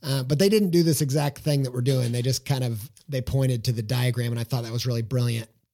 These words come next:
So we're gonna work, use that here. So your tongue breaks down into five basic tastes.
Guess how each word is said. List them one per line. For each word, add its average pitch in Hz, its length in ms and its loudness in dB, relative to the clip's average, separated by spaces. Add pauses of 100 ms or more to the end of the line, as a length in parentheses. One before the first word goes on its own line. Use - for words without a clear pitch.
(240)
So - 100 -4
we're 135 80 2
gonna 147 120 4
work, 147 340 2 (180)
use 147 300 4
that 139 160 2
here. 127 320 2
So 131 140 -2
your 175 260 4
tongue 160 460 0
breaks 139 360 0
down 135 500 0
into 117 760 -2 (280)
five 180 640 0 (340)
basic 151 580 -2 (100)
tastes. - 720 -6